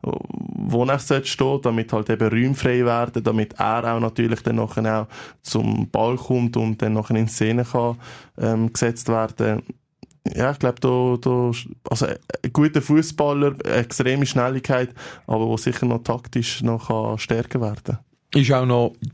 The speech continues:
Speaker 2: deutlich jünger oder deutlich ein paar Jahre jünger wie der Filippo Tele auf der anderen Seite und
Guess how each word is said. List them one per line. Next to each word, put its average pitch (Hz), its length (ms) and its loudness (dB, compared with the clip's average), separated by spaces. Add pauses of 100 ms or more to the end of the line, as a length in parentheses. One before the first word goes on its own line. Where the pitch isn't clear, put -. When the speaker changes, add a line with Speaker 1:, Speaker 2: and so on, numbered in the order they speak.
Speaker 2:
deutlich - 440 0
jünger 156 640 6
oder 90 120 4
deutlich 113 440 2
ein 104 100 2
paar 110 200 4
Jahre 127 180 4
jünger 123 380 4
wie 117 140 4
der 113 320 4
Filippo 127 340 4
Tele 143 460 4
auf 117 180 -2
der - 160 0
anderen 139 400 4
Seite 147 460 2 (500)
und 147 420 4